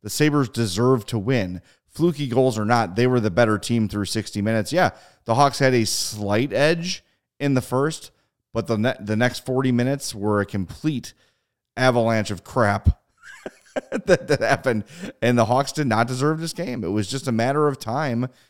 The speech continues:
You know, would the Sabres run out of time before they could catch up? The answer was no, and, uh, the Hawks are left now with a loss, a six five loss after a four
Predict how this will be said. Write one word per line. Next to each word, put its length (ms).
You 60
know, 80
would 260
the 140
Sabres 440
run 220
out 80
of 100
time 280
before 300
they 100
could 160
catch 240
up? 220
The 140
answer 220
was 220
no, 380
and, 320
uh, 180
the 120
Hawks 340
are 400
left 340
now 580
with 160
a 60
loss, 520
a 80
six 240
five 220
loss 280
after 320
a 60
four 360